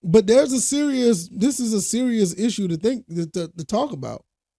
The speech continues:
Yeah, some people gonna sit here and say, "Oh, the, the Desmond has no chance of doing it." I know Desmond threw some very bad passes, and I don't think he should be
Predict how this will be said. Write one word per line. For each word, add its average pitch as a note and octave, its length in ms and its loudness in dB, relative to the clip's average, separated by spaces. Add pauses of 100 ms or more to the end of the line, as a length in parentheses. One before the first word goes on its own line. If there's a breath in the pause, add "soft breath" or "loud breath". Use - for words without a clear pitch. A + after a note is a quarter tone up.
(920)
Yeah, G#3 260 0
some A#3 200 2
people B3+ 180 0
gonna C4+ 140 2
sit C4+ 120 -2
here B3+ 80 2
and B3 60 0
say, A3+ 140 0
"Oh, A3+ 260 2
the, F#3+ 320 -6
the F3+ 200 -10
Desmond B3 560 4
has A3 120 0
no A#3+ 200 0
chance B3 340 -2
of G3 120 -4
doing B3 220 0 (320 soft breath)
it." - 320 -18 (1900)
I C#4+ 140 0
know D4+ 200 2
Desmond B3 400 4
threw C4 140 2
some F3+ 240 0
very A#3 380 4
bad A3+ 320 0
passes, G3 480 -2
and D3+ 120 -2
I B3+ 120 4
don't C4 160 2
think A#3+ 180 -2
he A3+ 120 0
should G#3 260 -4
be A3+ 80 2